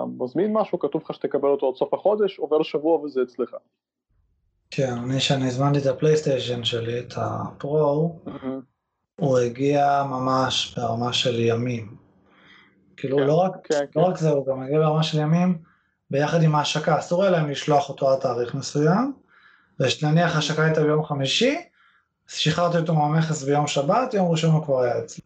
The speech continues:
Speaker 2: זה היה
Speaker 1: מהמם.
Speaker 2: די מרשים, כן. אה, אוקיי, בסדר. בוא נדבר קצת על איך אנחנו צורכים את התוכן שלנו היום. אה, התוכן הבידורי. אה, כלומר, אה, אם עכשיו אנחנו רוצים לקרוא, אה, כתבה ב-The Verge על איזשהו, אה,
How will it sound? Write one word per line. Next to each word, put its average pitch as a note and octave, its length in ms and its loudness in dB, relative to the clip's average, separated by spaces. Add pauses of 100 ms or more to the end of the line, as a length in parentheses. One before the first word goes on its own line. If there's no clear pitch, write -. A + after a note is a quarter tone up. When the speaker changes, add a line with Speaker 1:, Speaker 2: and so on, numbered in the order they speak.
(120)
Speaker 2:
זה B2+ 120 2
היה A#2+ 160 2
Speaker 1:
מהמם. A#2 160 2
Speaker 2:
די C3 140 4
מרשים, B2+ 680 0
כן. B2 240 2 (400)
אה, C#3 360 2
אוקיי, E3 400 2
בסדר. C#3 760 0 (340)
בוא F3+ 160 2
נדבר G#3+ 240 0
קצת F#3+ 200 -4
על G3 160 0
איך D#3+ 240 2
אנחנו D#3+ 220 0
צורכים D#3 440 2
את D#3 80 2
התוכן C#3+ 380 0
שלנו B2 400 -2
היום. A#2+ 380 0 (240)
אה, C#3+ 180 2
התוכן E3 380 2
הבידורי. D3 680 2 (560)
אה, B2 540 2
כלומר, C3+ 560 2
אה, C3 240 2
אם D#3 80 4
עכשיו D#3 300 2
אנחנו C#3 200 0
רוצים C#3+ 260 0
לקרוא, C3+ 440 2
אה, B2 280 -2 (760)
כתבה C#3+ 460 2
ב-The C#3 540 0
Verge F3 460 2
על C#3 80 -2
איזשהו, C3 760 -4
אה, A#2+ 60 -6